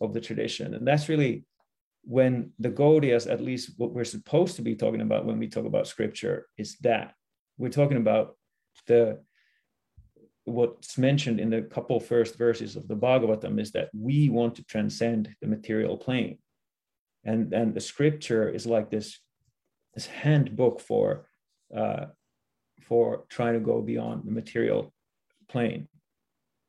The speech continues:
Did I just freeze? Somebody lifted. Oh no, Omkar's moving. Okay, never mind. And so, so then when we look at scripture as Gaudiyas,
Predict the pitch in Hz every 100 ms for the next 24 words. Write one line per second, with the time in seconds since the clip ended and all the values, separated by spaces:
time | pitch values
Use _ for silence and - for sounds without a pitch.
0 | _ 120 131 135 147 139 143 147 - 127
1 | 123 120 120 - - 131 131 113 113 110
2 | 113 113 107 104 104 107 107 107 - -
3 | 110 113 104 107 - - - - - -
4 | - - _ _ _ _ _ - 135 139
5 | - 151 151 139 - _ _ _ - -
6 | 143 147 156 156 147 - _ _ _ _
7 | _ _ _ _ _ 151 151 202 202 175
8 | - 151 151 - 120 107 - 135 127 113
9 | 107 107